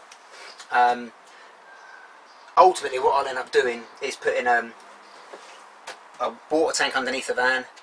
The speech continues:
out the back here, 'cause I've obviously got this workshop, this garage at the back, so I'll be able to have things like my gas supply out the back,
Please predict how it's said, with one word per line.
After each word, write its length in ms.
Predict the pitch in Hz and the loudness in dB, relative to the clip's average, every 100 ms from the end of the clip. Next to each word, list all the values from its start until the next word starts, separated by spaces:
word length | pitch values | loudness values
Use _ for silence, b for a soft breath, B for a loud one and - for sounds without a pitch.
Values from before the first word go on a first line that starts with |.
| - B B B - | -20 B B B -4
out 140 | 151 151 | -2 -2
the 40 | |
back 300 | 139 151 147 | 0 0 0
here, 360 | - 139 131 131 - - - - | -4 -8 -8 -10 -14 -20 -20 -16
'cause 120 | 139 | -4
I've 60 | 139 | -4
obviously 240 | 139 131 | -4 -8
got 100 | 139 | -8
this 180 | - - | -10 0
workshop, 440 | 147 143 - 117 | 4 4 2 -8
this 100 | 113 | -8
garage 320 | - 135 120 117 | -2 2 2 0
at 80 | |
the 60 | - | -4
back, 340 | 131 117 - - B B B | -2 -2 -4 -14 B B B
so 140 | - | 0
I'll 60 | - | 2
be 80 | 139 | 4
able 120 | 131 | 2
to 20 | |
have 80 | - | 2
things 160 | 135 127 | -6 -6
like 100 | 127 | -6
my 60 | |
gas 240 | 123 143 - | -2 0 0
supply 320 | - 131 123 | -2 2 2
out 80 | 120 | 0
the 60 | |
back, 360 | 131 123 120 | -2 -2 -4